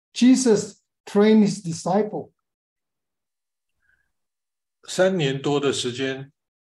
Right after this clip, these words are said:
Speaker 2: 他差他们出去的时候，要他们要像羊进入狼群一样。
Speaker 1: And after three, more than three years, he sent them into the marketplace, uh, like he said, he's sending the sheep into the midst of the wolves.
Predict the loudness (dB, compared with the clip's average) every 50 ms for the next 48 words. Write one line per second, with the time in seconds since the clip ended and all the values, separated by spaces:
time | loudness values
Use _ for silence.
0 | _ _ _ _ _ -10 -4 -2 -2 0 -2 -4 -6 -10 -14 -10 -4 -2 -2 0
1 | 0 -2 -2 -4 -4 -4 -6 -6 -4 -4 -4 -2 -2 -4 -4 -4 -6 -6 -4 -4
2 | -4 -2 0 0 0 0 -2 -4 -8 -8 -8 -10 -10 -8 -8 -8 -6 -4 -2 -2
3 | -2 -2 -4 -4 -4 -6 -4 -4 -4 -4 -4 -6 -8 -8 -8 -6 -4 -2 -2 -2
4 | -2 -2 -6 -6 -8 -10 -10 -10 -10 -10 -6 -6 -6 -6 -6 -10 _ _ _ _
5 | _ _ _ _ _ _ _ _ _ _ _ _ _ _ _ _ _ -2 0 0
6 | 0 0 -2 -4 -4 -4 -6 -8 -6 -6 -6 -4 -4 -4 -6 -8 -10 -10 -6 -4
7 | -4 -2 -2 -4 -4 -4 -6 -4 -2 -2 -2 -2 -4 -6 -10 -12 -10 -6 -4 -2
8 | -2 0 0 -2 -2 -4 -6 -8 -10 -10 -10 -10 -12 -14 -14 -16 -14 -14 -14 -12
9 | -12 -14 -10 -8 -6 -6 -6 -6 -10 -14 _ _ _ _ _ _ -14 -12 -12 -8
10 | -4 -4 -4 -4 -4 -8 -14 -20 _ _ _ _ _ -4 -2 -2 -2 -2 -2 -2
11 | -2 0 -2 -2 -4 -4 -4 -2 -2 -2 -2 -2 -2 -2 -4 -4 -4 -6 -6 -6
12 | -6 -6 -6 -4 -2 -2 -2 -4 -8 -8 -6 -2 -2 -2 -2 -4 -8 -12 -14 -16
13 | -16 -20 -18 -12 -8 -6 -6 -6 -8 -12 _ _ _ _ -20 -20 -20 _